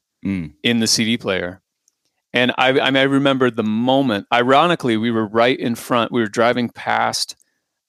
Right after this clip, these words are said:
Speaker 2: what would be my freshman dorm, you know, years in the future. So in that, in that little spot, sandwiched between the music building and what would be my future freshman dorm,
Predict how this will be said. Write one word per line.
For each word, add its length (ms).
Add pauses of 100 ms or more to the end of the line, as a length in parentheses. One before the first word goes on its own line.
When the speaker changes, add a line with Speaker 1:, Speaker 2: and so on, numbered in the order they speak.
(120)
Speaker 2:
what 260
would 280
be 140
my 200
freshman 460
dorm, 480 (360)
you 80
know, 100
years 680
in 100
the 60
future. 480 (800)
So 360
in 220
that, 300 (120)
in 420
that 180
little 160
spot, 360
sandwiched 440
between 400
the 80
music 360
building 480
and 220
what 180
would 220
be 140
my 260 (400)
future 320
freshman 460
dorm, 420